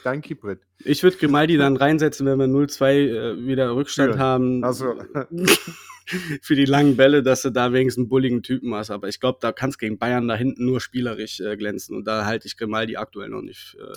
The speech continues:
Speaker 2: für imstande.
Speaker 1: Alles klar, dann machen wir das so.
Speaker 2: Mein Gott, du gibst
Speaker 1: Das
Speaker 2: mir mal
Speaker 1: war
Speaker 2: recht bei der Aufstellung.
Speaker 1: Ja,
Speaker 2: Das ist, glaub ich, weil ich
Speaker 1: äh,
Speaker 2: das
Speaker 1: da geb
Speaker 2: erste
Speaker 1: ich
Speaker 2: Mal mich einmische in die
Speaker 1: Ja,
Speaker 2: Aufstellung.
Speaker 1: das ist richtig.
Speaker 2: <laughs>
Speaker 1: <laughs> Das, nee, komm, weißt du, machen wir mal so. Ist sowieso,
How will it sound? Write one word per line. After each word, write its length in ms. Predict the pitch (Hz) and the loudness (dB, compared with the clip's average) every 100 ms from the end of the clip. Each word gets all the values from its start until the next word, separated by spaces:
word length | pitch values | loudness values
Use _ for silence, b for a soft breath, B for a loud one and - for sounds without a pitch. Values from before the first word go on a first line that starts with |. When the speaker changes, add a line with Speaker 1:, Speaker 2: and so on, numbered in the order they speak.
| - | -20
Speaker 2:
für 200 | _ - | _ -14
imstande. 520 | 104 107 107 104 107 104 _ - - _ | -12 -10 -8 -6 -8 -12 _ -20 -20 _
Speaker 1:
Alles 500 | 101 101 113 113 107 | -12 -8 -6 -6 -8
klar, 240 | - 107 107 | -8 -6 -6
dann 120 | 101 | -8
machen 160 | 127 139 | -10 -12
wir 60 | |
das 160 | 95 - | -14 -16
so. 160 | 87 - _ _ - | -20 -20 _ _ -14
Speaker 2:
Mein 180 | - 127 | -10 -4
Gott, 240 | 127 - | -2 -2
du 60 | 127 | -2
gibst 180 | 131 127 | 0 2
Speaker 1:
Das 100 | 131 | 2
Speaker 2:
mir 60 | |
mal 60 | 170 | 4
Speaker 1:
war 60 | 151 | 2
Speaker 2:
recht 120 | - | 2
bei 80 | 135 | 0
der 100 | 110 | 0
Aufstellung. 300 | 165 131 143 | -2 0 2
Speaker 1:
Ja, 300 | 175 226 233 | 2 2 0
Speaker 2:
Das 100 | 226 | 2
ist, 40 | |
glaub 100 | 220 | 2
ich, 100 | 170 | 4
weil 80 | 139 | 4
ich 40 | 139 | 4
Speaker 1:
äh, 40 | |
Speaker 2:
das 80 | 139 | 2
Speaker 1:
da 40 | |
geb 100 | 135 | 2
Speaker 2:
erste 200 | 170 147 | 2 4
Speaker 1:
ich 60 | 143 | 4
Speaker 2:
Mal 120 | 139 | 4
mich 200 | 135 127 | 2 2
einmische 440 | 143 175 120 - 110 | 0 0 0 -2 -6
in 120 | 110 | -6
die 80 | 117 | -6
Speaker 1:
Ja, 60 | |
Speaker 2:
Aufstellung. 420 | 107 170 180 135 143 | 0 4 6 6 6
Speaker 1:
das 160 | 160 | 6
ist 100 | 190 | 6
richtig. 480 | 214 202 233 196 208 | 4 6 4 4 4
Speaker 2:
<laughs> 0 | |
Speaker 1:
<laughs> 600 | 202 170 190 254 170 214 - | 6 6 8 6 8 4 6
Das, 340 | 190 185 214 | 6 6 2
nee, 200 | 214 240 - | 2 2 2
komm, 220 | 302 226 | -4 0
weißt 200 | 190 214 | 0 0
du, 20 | |
machen 220 | 233 240 | -2 0
wir 120 | 202 135 | 0 2
mal 180 | 120 | 0
so. 180 | 113 110 B 156 180 - | -2 -6 B -14 -10 -8
Ist 140 | 156 | 0
sowieso, 340 | 196 165 170 | 0 2 2